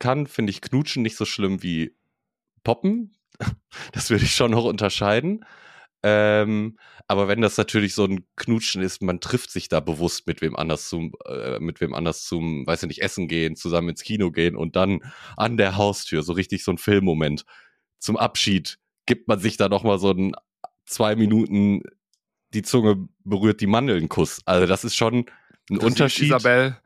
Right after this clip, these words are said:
Speaker 2: wir geben uns hier richtig Mühe, deine <laughs> Geschichte zu interpretieren.
Speaker 1: <laughs>
Speaker 2: Wir schmücken sie noch ein
Speaker 1: Ja.
Speaker 2: bisschen aus. <laughs>
Speaker 1: Wir sind ja noch nicht mal mehr so weit gekommen, dass wir auf ihr Thema eingehen, sondern wir reden eigentlich erstmal darüber, was es überhaupt
Speaker 2: Wie, wie schön
Speaker 1: Fremdgehen
Speaker 2: es sein
Speaker 1: für uns
Speaker 2: kann.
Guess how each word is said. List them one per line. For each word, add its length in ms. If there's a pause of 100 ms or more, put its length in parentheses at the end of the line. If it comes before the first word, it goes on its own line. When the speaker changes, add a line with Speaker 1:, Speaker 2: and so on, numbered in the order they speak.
(180)
Speaker 2:
wir 140
geben 240
uns 100
hier 100
richtig 220
Mühe, 160
deine 180
<laughs> 60
Geschichte 440
zu 160
interpretieren. 840 (440)
Speaker 1:
<laughs> 280
Speaker 2:
Wir 140
schmücken 360
sie 80
noch 100
ein 60
Speaker 1:
Ja. 80
Speaker 2:
bisschen 220
aus. 380 (160)
<laughs> 1700
Speaker 1:
Wir 100
sind 160
ja 100
noch 120
nicht 140
mal 120
mehr 160
so 120
weit 160
gekommen, 340
dass 160
wir 120
auf 140
ihr 140
Thema 460
eingehen, 440
sondern 220
wir 100
reden 220
eigentlich 340
erstmal 300
darüber, 560
was 200
es 140
überhaupt 220
Speaker 2:
Wie, 60
wie 80
schön 200
Speaker 1:
Fremdgehen 60
Speaker 2:
es 60
sein 160
Speaker 1:
für 40
uns 80
Speaker 2:
kann. 140